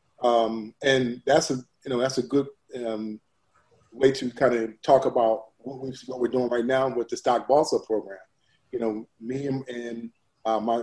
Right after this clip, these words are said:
myself and Wise Intelligent, who runs my, my foundation, the Boss Up, we created a Stock Boss Up app to really help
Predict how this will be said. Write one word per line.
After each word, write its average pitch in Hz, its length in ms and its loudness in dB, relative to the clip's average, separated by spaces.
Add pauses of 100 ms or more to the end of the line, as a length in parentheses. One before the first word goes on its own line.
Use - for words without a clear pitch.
myself 117 640 2
and 113 400 -4 (220)
Wise 131 280 6
Intelligent, 123 460 2
who 123 180 0
runs 117 200 -2
my, 110 340 -2 (400)
my 107 120 -2
foundation, 113 760 2 (220)
the - 60 -20
Boss 175 340 6
Up, 110 200 0 (500)
we 165 120 4
created 143 420 6
a 120 260 8
Stock 127 360 0
Boss 143 280 4
Up 120 80 0 (100)
app 147 220 2 (580)
to 113 140 -14
really 131 540 4 (220)
help 151 380 2